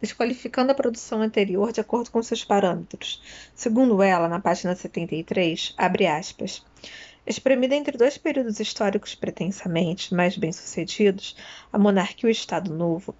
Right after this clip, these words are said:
a Primeira República costuma ser avaliada de uma forma negativa pelo que não foi.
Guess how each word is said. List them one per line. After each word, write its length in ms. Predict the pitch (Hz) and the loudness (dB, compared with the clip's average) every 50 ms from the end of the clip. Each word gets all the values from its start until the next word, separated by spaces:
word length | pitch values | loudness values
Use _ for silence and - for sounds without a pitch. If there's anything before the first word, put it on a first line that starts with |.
| _ _ | _ _
a 60 | - | -6
Primeira 380 | 202 - - 214 226 233 240 247 | -4 0 2 4 4 4 4 4
República 520 | 247 247 233 - - 226 214 220 - - | 2 0 -2 -2 -2 0 0 0 0 -2
costuma 520 | 214 - 226 220 - - - 226 220 226 226 | 0 0 0 0 0 -4 -2 2 2 2 0
ser 340 | - - - 208 226 - - | 0 0 2 2 2 0 -2
avaliada 640 | - 202 214 196 196 190 190 190 185 185 190 202 | -4 0 2 4 4 4 4 4 4 4 2 0
de 80 | 190 202 | 0 0
uma 160 | 196 190 196 | 0 0 0
forma 260 | - _ 208 208 196 | -2 _ -2 -2 0
negativa 680 | 190 208 202 208 233 247 - - - 220 190 190 196 180 | 2 2 2 2 2 0 0 -2 2 2 4 4 4 2
pelo 240 | - 190 185 190 190 | 4 4 2 2 2
que 100 | - 202 | 2 2
não 180 | 185 190 208 | 4 4 4
foi. 520 | 220 - - - - - 175 147 151 185 | 2 0 -8 -16 -6 -2 -2 -2 -2 -2